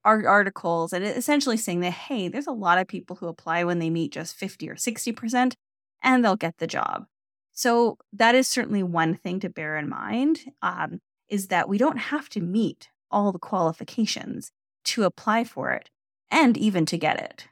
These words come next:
So that's one kind of reframe we can do, right? We don't have to meet all the, all the qualifications. And I, you've probably heard that before, right? Apply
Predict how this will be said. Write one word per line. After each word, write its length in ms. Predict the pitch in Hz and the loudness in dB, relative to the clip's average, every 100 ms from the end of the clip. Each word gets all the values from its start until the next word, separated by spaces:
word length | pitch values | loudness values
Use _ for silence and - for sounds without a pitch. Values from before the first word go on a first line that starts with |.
| _ | _
So 120 | - | 0
that's 280 | 226 277 262 | 2 2 2
one 720 | 214 202 208 208 208 202 - | 0 2 2 4 2 0 -2
kind 160 | - 190 | -4 -2
of 100 | 170 | -2
reframe 600 | 165 170 170 170 160 160 | -6 -6 -8 -8 -2 -2
we 120 | 156 | -2
can 240 | - - | -6 -8
do, 180 | 110 87 - | -8 -10 -4
right? 220 | 127 196 | -2 -2
We 100 | 196 | 0
don't 260 | 226 277 | 0 0
have 380 | 233 - 196 - | -4 -8 -8 -10
to 100 | - | -10
meet 220 | 180 170 - | -6 -6 -6
all 180 | 170 170 | -8 -6
the, 180 | 185 165 - _ _ _ | -6 -10 -10 _ _ _
all 180 | 226 233 | 0 2
the 80 | 220 | 0
qualifications. 840 | - 147 - - 160 - - - _ _ _ _ | 0 -2 -4 -14 -14 -14 -18 -20 _ _ _ _
And 140 | 226 226 | -2 0
I, 80 | 240 | 0
you've 180 | 254 247 | -2 -2
probably 400 | - 302 285 269 | -6 -6 0 0
heard 260 | 214 - | 0 -4
that 140 | 190 - | -4 -6
before, 380 | - - - - | -12 -14 -12 -2
right? 240 | 202 233 - _ _ | 0 0 -4 _ _
Apply 600 | - - 262 254 254 254 | -16 -8 -2 2 4 2